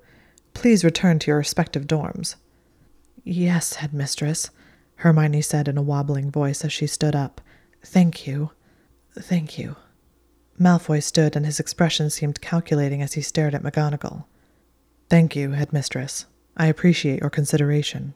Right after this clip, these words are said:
he said. McGonagall met his gaze. "Miss Granger merits such things, don't you agree?" "Assuredly,"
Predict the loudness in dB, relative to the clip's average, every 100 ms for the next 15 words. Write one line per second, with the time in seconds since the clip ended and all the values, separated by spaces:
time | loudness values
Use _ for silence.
0 | _ -8 -8 -10 -12 -20 _ _ _ _
1 | _ _ _ 0 4 4 4 0 0 -2
2 | -2 -2 -2 -2 -6 -12 _ _ _ _
3 | _ _ _ 0 2 4 4 6 4 4
4 | 4 4 0 -2 -2 -2 -4 -2 -4 0
5 | 0 2 0 0 0 0 -2 -8 _ _
6 | _ _ _ _ _ -2 -2 4 4 4
7 | 0 -10 -12